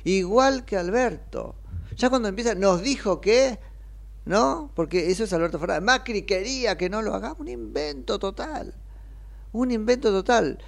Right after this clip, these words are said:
La interpretación que ellos hacen de las cosas. Bueno, ahí está kirchnerizado. Ese F M I a, a quien le está llorando Sergio Massa, que por favor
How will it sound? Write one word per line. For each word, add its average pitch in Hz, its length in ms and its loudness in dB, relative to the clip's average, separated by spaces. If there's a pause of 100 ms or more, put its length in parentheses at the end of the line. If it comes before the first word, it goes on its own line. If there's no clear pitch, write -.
(140)
La 175 140 6
interpretación 170 920 4
que 160 100 -2
ellos 156 180 -4
hacen 165 260 -6
de 143 80 -4
las 127 140 -6
cosas. - 560 -4 (500)
Bueno, 165 220 0
ahí 170 80 -2
está 180 180 -2
kirchnerizado. 143 800 0 (200)
Ese 196 480 2
F 208 180 0
M 190 180 0
I 202 120 -2
a, 208 200 -2
a 143 60 0
quien 156 260 -4
le 143 80 -2
está 190 180 0
llorando 160 840 4 (920)
Sergio 160 360 4
Massa, 180 360 2
que 139 120 -2
por 202 320 4
favor 185 520 0